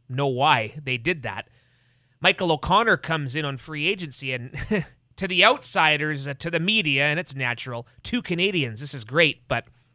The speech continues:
you said it, Michael O'Connor is a guy who's been a Vanier Cup M V P with U B C in twenty fifteen, and Blake Nill, the head coach of the T-Birds, told me this.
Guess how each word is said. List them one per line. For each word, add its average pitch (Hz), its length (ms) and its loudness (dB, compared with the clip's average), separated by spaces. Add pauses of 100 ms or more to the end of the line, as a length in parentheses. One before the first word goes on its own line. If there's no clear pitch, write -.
(160)
you 170 100 -4
said 226 240 6
it, 120 120 -6
Michael 196 340 0
O'Connor 185 400 4
is 147 100 2
a 143 60 -4
guy 139 320 4
who's 123 220 -6
been 131 160 -4
a 151 60 0
Vanier 131 540 -2
Cup 131 280 -4
M 123 180 -2
V 117 180 -10
P 127 380 -10 (360)
with 127 160 -8
U 135 140 -4
B 127 160 -4
C 135 240 -4
in 123 100 0
twenty 117 280 -6
fifteen, 107 600 -16 (640)
and 127 600 2 (300)
Blake 220 340 2
Nill, 156 340 4
the 120 120 -2
head 156 260 0
coach 160 360 0
of 151 60 -4
the 127 80 -10
T-Birds, 117 580 -8
told 170 260 -4
me 139 100 0
this. - 400 -6